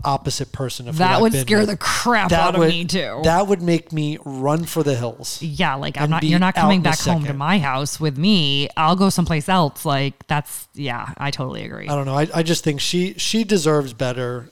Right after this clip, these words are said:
Speaker 1: And
Speaker 2: Yeah.
Speaker 1: I, I think that everything's gonna start to come to fruition where, you know, I, I don't, I don't see them making it, but I really hope that, you know,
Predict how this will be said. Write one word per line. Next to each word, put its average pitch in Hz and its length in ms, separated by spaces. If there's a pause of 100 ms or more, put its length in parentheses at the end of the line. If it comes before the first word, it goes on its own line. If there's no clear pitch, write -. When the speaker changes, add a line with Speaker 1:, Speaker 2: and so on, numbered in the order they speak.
Speaker 1:
And 131 220
Speaker 2:
Yeah. 120 280 (100)
Speaker 1:
I, 135 100 (100)
I 143 120
think 131 300
that 131 280
everything's 139 540
gonna 131 200
start 127 340
to 120 300
come 127 440
to - 100
fruition 123 600
where, 120 200 (540)
you 143 80
know, 123 240 (100)
I, 151 260
I - 20
don't, 147 280
I 160 60
don't 160 220
see 156 180
them 131 220
making 139 380
it, 147 180
but 139 100
I 131 80
really 143 320
hope 139 380
that, 120 320 (220)
you 127 100
know, 113 160